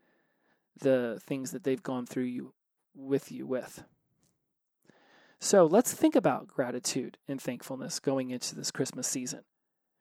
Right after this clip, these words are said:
And even though traditions may not be there, or they might be radically changed, perhaps you're in school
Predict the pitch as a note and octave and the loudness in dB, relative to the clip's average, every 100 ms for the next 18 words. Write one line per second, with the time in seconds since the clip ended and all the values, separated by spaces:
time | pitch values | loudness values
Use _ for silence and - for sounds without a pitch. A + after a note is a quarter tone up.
0 | _ _ - C#3+ D#3 F#3+ F#3+ - E3+ E3 | _ _ -2 0 2 4 4 6 4 4
1 | F3+ D#3 D#3 E3+ F3+ D#3+ B2+ B2 - _ | 0 -2 0 0 2 0 0 -4 -8 _
2 | _ _ _ _ _ _ _ _ _ _ | _ _ _ _ _ _ _ _ _ _
3 | _ - C#3 C#3+ C#3 C3+ C3+ C#3 - E3+ | _ -4 0 2 4 4 4 2 2 0
4 | - C3+ B2 - - - _ _ _ _ | 0 -2 -4 -12 -18 -20 _ _ _ _
5 | _ _ _ _ _ _ _ - C3 - | _ _ _ _ _ _ _ -2 -2 2
6 | D3 C#3+ D3+ - - B2+ C3+ D3 | 2 2 0 -6 -4 -2 -4 -6